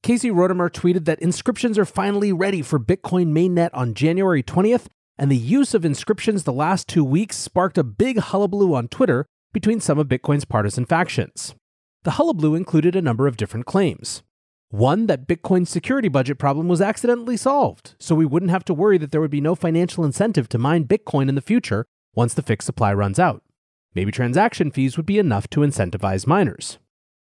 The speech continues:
Two, inscriptions would lead to blockchain spam and graffiti so uncontrollable that we are eventually engulfed by gray goo.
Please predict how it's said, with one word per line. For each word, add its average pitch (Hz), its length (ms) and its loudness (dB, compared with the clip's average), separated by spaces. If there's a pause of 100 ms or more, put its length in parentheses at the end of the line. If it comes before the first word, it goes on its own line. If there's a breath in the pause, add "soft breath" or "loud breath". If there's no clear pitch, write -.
Two, 220 340 2
inscriptions 175 540 -2
would 147 100 2
lead 160 220 0
to 151 80 2
blockchain 185 480 -2
spam 196 400 -2
and 202 100 -2
graffiti 202 380 0
so - 320 -4
uncontrollable 196 880 0 (220)
that 151 100 -6
we 160 120 2
are 165 140 6
eventually 196 460 0
engulfed 160 440 -2
by 131 140 -2
gray 160 240 -2
goo. 156 400 4